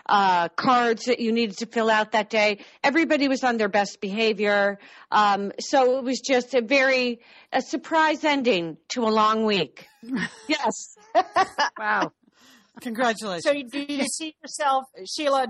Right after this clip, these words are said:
Speaker 4: will you be doing some follow-up appointments?
Speaker 1: <laughs>
Speaker 4: Just,
Speaker 1: Oh.
Speaker 4: uh, hanging out in the waiting room, perhaps?
Speaker 1: I am. I scheduled a follow-up. Yes.
Speaker 4: <laughs> Yeah.
Speaker 1: I scheduled a follow-up. My doctor wants to see me more often.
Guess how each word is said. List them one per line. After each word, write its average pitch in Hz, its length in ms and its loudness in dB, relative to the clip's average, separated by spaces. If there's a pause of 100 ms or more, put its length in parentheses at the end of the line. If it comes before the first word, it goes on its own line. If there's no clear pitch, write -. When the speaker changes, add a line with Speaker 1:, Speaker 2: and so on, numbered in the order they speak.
Speaker 4:
will 233 120 -4
you 247 120 -8
be 226 120 -12
doing 226 300 -6
some 214 180 -10 (100)
follow-up 220 420 -2
appointments? 240 840 -8
Speaker 1:
<laughs> - 80 -4
Speaker 4:
Just, 220 240 -2
Speaker 1:
Oh. 294 200 2 (560)
Speaker 4:
uh, 196 260 -2
hanging 226 380 -4
out 233 220 0
in 240 60 2
the - 20 4
waiting 247 380 0
room, 254 260 -2
perhaps? 254 680 -2 (240)
Speaker 1:
I 294 140 4
am. 294 220 2
I 262 140 4
scheduled 277 460 0
a 247 60 0
follow-up. 208 560 2 (440)
Yes. 240 380 2
Speaker 4:
<laughs> - 280 -18
Yeah. 214 60 -20 (160)
Speaker 1:
I 240 100 -2
scheduled 285 440 0
a 277 60 0
follow-up. 233 500 2
My 214 100 -2
doctor 226 320 0
wants 240 320 0
to 220 80 -10
see 233 200 -4
me 208 140 0
more 196 160 2
often. 233 540 2